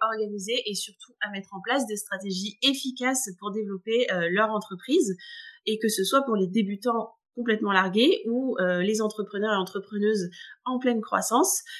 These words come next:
Euh, en gros, toi, ton rôle, Lise, c'est de les guider et puis de leur donner l'impulsion qui les fera décoller. Et, euh,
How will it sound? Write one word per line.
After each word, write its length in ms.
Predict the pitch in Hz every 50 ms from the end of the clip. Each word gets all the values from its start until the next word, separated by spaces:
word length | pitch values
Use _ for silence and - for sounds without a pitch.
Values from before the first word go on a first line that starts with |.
| - - - - - -
Euh, 460 | 208 202 190 185 185 185 180 180 175 -
en 140 | - 202 196
gros, 220 | 185 185 233 269
toi, 160 | 262 262 220 214
ton 180 | - 196 185
rôle, 240 | 180 202 226 247 240
Lise, 460 | 208 185 190 196 247 277 254 233 - - 208 -
c'est 100 | - 240
de 100 | 202 226
les 160 | 226 214 214
guider 360 | 190 185 180 196 226 254 285 -
et 140 | - 202 202
puis 120 | - 220
de 60 | 190
leur 160 | 196 190 185
donner 200 | 180 214 240 254
l'impulsion 520 | 240 226 214 214 214 208 - - - 220 214
qui 160 | 208 - 208
les 80 | 208 196
fera 220 | 196 - 208 202
décoller. 480 | 185 196 190 190 185 180 196 262 440 427 - - - - - - - - - _
Et, 220 | - 226 233 240 226
euh, 300 | 208 196 190 185 180